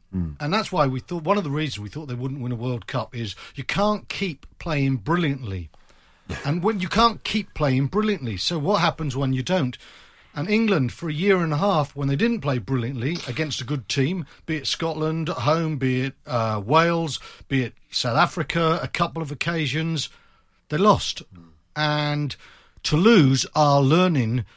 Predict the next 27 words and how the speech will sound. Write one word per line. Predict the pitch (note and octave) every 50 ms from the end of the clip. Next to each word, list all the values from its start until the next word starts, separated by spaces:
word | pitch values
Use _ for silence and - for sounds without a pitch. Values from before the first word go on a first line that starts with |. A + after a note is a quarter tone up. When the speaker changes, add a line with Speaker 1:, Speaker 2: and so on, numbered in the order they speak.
| - -
Speaker 2:
to | - C#3+ C3
not | C3 D3+ F3+ - - -
play | D3 C#3+ C3 B2+
well | A#2+ A#2+ B2 B2 B2 A#2+ D#3
and | B2+ A2 G#2 G#2+
win, | C3+ D3+ C3+ A2 A#2 -
and | A#2+ G#2+ A2+ C3 D3+
that, | E3+ E3 C#3+ - _ -
that | C3 D#3 D#3 D#3 C#3 C#3
is | C3+ B2 G2 - - - _ _
a, | C3 B2 - - -
a | B2+
massive | A#2+ B2+ D3 D#3 C#3+ - - - A2+ -
skill, | - - - - C#3 A#2+ G#2 A2+ - -
and | A2+ A2+
I | A#2+
think | - - B2+ -
the | A#2+
great | G2+ - D#3 D#3+ D#3 -
coaches | - - D3 C#3+ C#3 - - A#2 G#2+ G#2 G2 - - - - - - - _ -
must | A#2+ C#3+ D3+ B2 G2+ - - - - -
find | - - D3 C#3 B2+ B2 A#2+
a | A#2+
way | A2+ B2+ C3 B2 G#2+ G#2 G2 F2+ - _ _ _
for | - - C#3
their | A#2 B2+ B2 A#2
teams | - - - C#3+ B2 A#2 A2 G#2+ F#2 - -